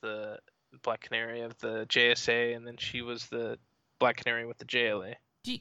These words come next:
Speaker 2: can I just say, I hate that, though, that where they're like, 'cause the retcon doesn't make sense, because i-, i-, if you go to the, this is what annoys me.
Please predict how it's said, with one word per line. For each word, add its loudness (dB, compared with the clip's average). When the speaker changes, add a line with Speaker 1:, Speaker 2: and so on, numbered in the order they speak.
Speaker 2:
can 2
I -2
just -2
say, 0
I 2
hate -2
that, -8
though, -10
that -2
where 6
they're 8
like, 6
'cause 6
the 10
retcon 6
doesn't 6
make 4
sense, 4
because 6
i-, -2
i-, -2
if 6
you 8
go 10
to 12
the, 12
this 10
is 8
what 12
annoys 12
me. -2